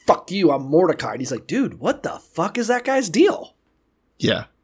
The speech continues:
Speaker 2: It's almost, <laughs> and so Haman sees this happen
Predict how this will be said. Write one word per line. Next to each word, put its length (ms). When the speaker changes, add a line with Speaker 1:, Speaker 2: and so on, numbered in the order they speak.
Speaker 2:
It's 140
almost, 380
<laughs> 240
and 140
so 280
Haman 320
sees 240
this 140
happen 420